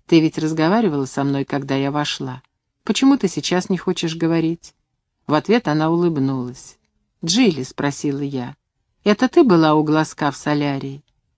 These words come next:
Смотрела на танцующих?» Девочка молча кивнула. Джилли, скажи «да».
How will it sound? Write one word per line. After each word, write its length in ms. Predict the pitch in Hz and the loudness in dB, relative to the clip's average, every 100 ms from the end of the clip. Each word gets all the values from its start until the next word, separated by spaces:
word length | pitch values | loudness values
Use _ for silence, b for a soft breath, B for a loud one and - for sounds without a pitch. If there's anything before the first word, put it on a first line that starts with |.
| _ | _
Смотрела 580 | - 175 175 214 214 214 | 0 2 6 6 6 6
на 160 | 208 | 6
танцующих?» 1000 | 202 214 208 - 302 240 - - - _ _ _ _ _ _ _ _ _ _ _ _ - | 4 4 2 2 2 2 -2 -8 -10 _ _ _ _ _ _ _ _ _ _ _ _ -6
Девочка 580 | 139 143 160 - 185 175 | -2 0 -2 -6 -8 -4
молча 440 | 160 147 151 - | -2 -2 -4 -8
кивнула. 680 | - 170 143 135 127 123 123 _ _ _ _ _ - | -2 -2 -2 -4 -6 -10 -18 _ _ _ _ _ -10
Джилли, 640 | 135 143 156 151 147 147 _ _ | -2 0 2 0 -4 -10 _ _
скажи 460 | - - 233 269 190 | -8 0 2 2 2
«да». 340 | 120 120 | -2 -6